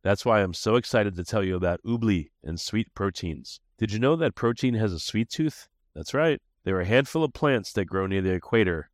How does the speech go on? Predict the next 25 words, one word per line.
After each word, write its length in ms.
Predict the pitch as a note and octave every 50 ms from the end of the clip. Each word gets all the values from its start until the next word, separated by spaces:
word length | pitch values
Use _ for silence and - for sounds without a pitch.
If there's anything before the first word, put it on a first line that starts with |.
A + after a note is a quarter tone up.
| _ _
that 160 | D#2+ F2 F2+
make 220 | F#2+ G2 F#2+ F2
fruit 360 | - - - A#2+ A#2+ A#2+ - _ _
that 160 | E2+ F2+ E2
produce 340 | - - G2 F2+ F2+ F2 -
sweet-tasting 760 | - - - G#2+ A2 A2 - - A2+ A2 G#2 - - G#2 G2
plant 320 | - - G2+ G#2 G#2+ G2 F2+
protein 480 | - G2 F2+ - - E2+ D#2 D2+ D2 - _ _
that's 180 | F2+ F2 - -
not 280 | G2 G2 G2 G#2+ - -
sugar. 460 | - - - A#2 A2+ G#2+ F#2+ - - _ _ _ _ _ _ _ _ _ _
These 200 | G2+ A2+ A#2 G#2+
are 60 | G#2
called 300 | - - G2 F#2+ F#2+ F2+
sweet 260 | - - C3 D#3 -
proteins. 640 | - G#2+ G2+ F#2 - - F2 D2+ - - - - - _ _ _
Sweet 260 | _ - - A#2+ B2 -
proteins 540 | - B2+ A#2+ A2 - B2+ A#2 A2+ A2+ G#2
are 160 | - - F2+ F2
amazing 400 | F2+ F2+ F#2+ G2+ G2 G2 F#2+ F2
tricksters 680 | - - C3+ - - - - G#2+ F2 D#2 - - - -
and 220 | - E2 F2+ F2
taste 360 | - - A2+ A2+ G#2+ - - - - -
absolutely 720 | E2+ F#2 G2 - - G#2+ G2+ F#2 F2+ F2+ F#2 F2+ F2 E2+ - -
delicious. 580 | F2+ E2+ F2+ F2+ - - D2 - - - -